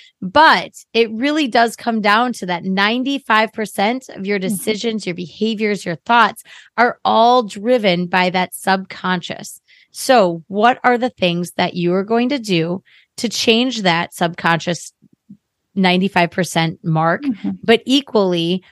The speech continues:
Speaker 1: what are you going to do and how are you going to show up when you're met with the resistance?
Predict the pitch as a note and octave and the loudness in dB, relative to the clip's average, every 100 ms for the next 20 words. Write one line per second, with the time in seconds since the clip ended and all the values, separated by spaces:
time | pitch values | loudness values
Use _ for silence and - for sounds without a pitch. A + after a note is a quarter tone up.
0 | _ _ F#3 F#3+ A#3 C#4+ D#4 A3+ G#3 G3+ | _ _ -6 0 4 4 2 2 2 2
1 | G3 F3+ E3+ D#3+ D#3+ E3+ F3+ - G#3+ B3 | 2 0 0 0 0 0 -2 0 2 2
2 | B3 G#3+ F#3 E3+ F#3+ F3 F3 F3+ F3+ F3+ | 2 0 0 -2 -2 -2 -2 -2 -2 0
3 | F3 F#3 E3+ E3 D#3 D#3+ - - - - | 0 -2 -4 -10 -10 -10 -10 -12 -12 -16
4 | - - | -20 -20